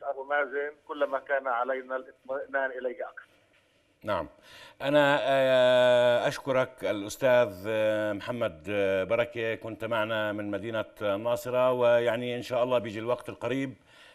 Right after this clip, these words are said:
Speaker 2: إما تستضيفنا في الناصرة أو نستضيفك هون بالاستوديو في معنا
Speaker 1: الشرف
Speaker 2: أستاذ محمد.
Speaker 1: دائمًا، تحياتنا لكم ولجميع
Speaker 2: شكرًا
Speaker 1: المشاهدين.
Speaker 2: لك وشكرًا على، آه، هذه المساهمة اللطيفة منك.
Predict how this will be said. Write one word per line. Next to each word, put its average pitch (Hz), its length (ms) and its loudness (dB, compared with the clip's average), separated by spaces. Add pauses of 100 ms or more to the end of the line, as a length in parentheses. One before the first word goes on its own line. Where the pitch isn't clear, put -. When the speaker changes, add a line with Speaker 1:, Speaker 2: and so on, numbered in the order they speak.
(160)
Speaker 2:
إما 147 160 2
تستضيفنا 135 580 -2
في 107 80 -6
الناصرة 127 360 0
أو 120 80 0
نستضيفك 120 560 -6
هون 127 140 -2
بالاستوديو 113 460 -8
في 107 520 -4
معنا 104 460 -2
Speaker 1:
الشرف 151 180 4
Speaker 2:
أستاذ 143 200 2
محمد. 156 120 6
Speaker 1:
دائمًا، 131 240 2
تحياتنا 139 520 -2
لكم 131 320 -2
ولجميع 127 300 -2
Speaker 2:
شكرًا 127 180 -2
Speaker 1:
المشاهدين. 123 280 -2
Speaker 2:
لك 143 220 -2
وشكرًا 120 520 -4
على، 107 360 0
آه، 95 360 0
هذه 104 400 -4
المساهمة 98 600 -8
اللطيفة 95 400 -10
منك. 82 200 -10